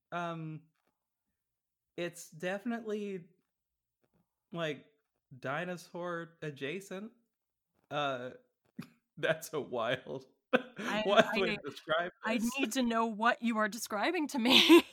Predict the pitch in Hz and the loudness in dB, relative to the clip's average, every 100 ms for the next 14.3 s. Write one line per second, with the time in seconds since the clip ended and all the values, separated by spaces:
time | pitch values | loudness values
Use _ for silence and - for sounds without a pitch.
0 | - 294 - 254 - - - 392 - - | -4 -2 -4 -10 -10 -8 4 4 6 4
1 | 453 - 262 262 269 254 - 185 185 196 | 4 2 -6 -6 -8 -4 0 0 0 -4
2 | 185 180 180 190 202 - _ - 285 392 | -2 0 0 -2 -4 -10 _ 10 12 12
3 | 247 208 214 214 247 262 - - - 302 | 10 8 6 4 2 -2 -6 -10 -2 6
4 | 427 466 587 415 381 294 381 - _ _ | 8 8 6 6 4 4 2 -8 _ _
5 | _ _ 202 262 254 294 285 254 220 196 | _ _ -14 -10 -8 -2 0 4 4 2
6 | 196 - 285 285 285 170 160 160 170 170 | -2 -2 -2 -2 -6 -2 -2 -2 -4 -4
7 | 165 160 160 - 185 185 180 185 220 226 | -2 -2 -4 -4 0 0 0 -2 0 0
8 | - - - - - - _ _ _ _ | 0 -6 -12 -18 -20 -20 _ _ _ _
9 | 392 392 - _ - - - - 302 311 | -2 -2 -14 _ -20 -16 -12 -6 -4 -2
10 | 359 - - 180 190 - 180 165 - 190 | 0 2 2 2 -2 -2 0 0 -2 -4
11 | 196 214 254 - - - _ _ 220 220 | -2 0 -2 -4 -12 -20 _ _ -4 -2
12 | 220 214 220 196 180 196 226 240 _ _ | 0 0 -2 -4 -4 -4 -6 -10 _ _
13 | _ _ _ _ _ 151 143 131 139 175 | _ _ _ _ _ -6 -2 -2 -2 -2
14 | 170 262 | -2 -2